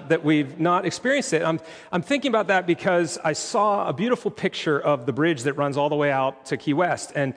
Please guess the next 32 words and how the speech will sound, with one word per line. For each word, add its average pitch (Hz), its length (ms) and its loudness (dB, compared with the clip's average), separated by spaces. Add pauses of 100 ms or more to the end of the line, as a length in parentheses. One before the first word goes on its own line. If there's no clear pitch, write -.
(180)
it 151 80 2
was 151 140 0
an 135 80 -4
aerial 214 420 4
view, 143 360 2
and 147 120 -2
it 147 80 -4
just - 180 -4
showed 208 240 -2
all 202 160 0
those 196 180 2
beautiful 185 380 -2
colors 180 420 -2
of 127 100 -4
the 123 40 -6
water 165 500 2 (240)
and 135 200 0
the 127 160 2
shoals 170 500 0
and 143 100 0
the 127 60 -2
sand, 170 480 0
and 147 100 -2
it 135 80 -2
just - 280 -2
looked 202 200 -2
amazing. 143 400 0
I 139 60 0
wanna 147 160 0
ride 180 320 0
down 180 280 0
that 147 260 -2